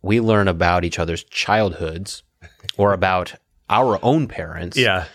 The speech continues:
Speaker 2: right.
Speaker 1: as we kind of dialogue and problem solve about our parenting.
Speaker 2: Right.
Speaker 1: And in that, like, you're just, I feel like we're always, s-, I'm psychoanalyzing my wife
Speaker 2: <laughs>
Speaker 1: and vice versa. And we're just re-, learning and reflecting, like,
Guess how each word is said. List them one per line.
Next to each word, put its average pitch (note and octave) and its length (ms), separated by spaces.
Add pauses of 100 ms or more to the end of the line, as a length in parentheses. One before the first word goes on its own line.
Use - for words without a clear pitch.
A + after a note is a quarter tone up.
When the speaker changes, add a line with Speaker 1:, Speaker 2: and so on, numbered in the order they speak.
Speaker 2:
right. F#2+ 180
Speaker 1:
as G#2 220
we G2+ 400
kind G#2+ 240
of F2 240
dialogue G2 640
and F2 140
problem F#2+ 440
solve F2 240
about E2+ 300
our A2+ 160
parenting. - 480
Speaker 2:
Right. D#2 220 (360)
Speaker 1:
And G#2+ 180
in C3+ 140
that, E2 240
like, F2 180
you're F2+ 100
just, F2 300
I - 60
feel - 140
like F#2 140
we're F#2 80
always, F2+ 260 (200)
s-, - 300
I'm F#2+ 120
psychoanalyzing F2 880
my F2 160
wife F2 640
Speaker 2:
<laughs> - 40
Speaker 1:
and F2+ 180
vice A#2+ 300
versa. A2+ 400
And F2+ 120
we're F#2+ 60
just F#2+ 220
re-, F#2 120 (100)
learning G2 300
and F#2+ 80
reflecting, G2 440
like, - 80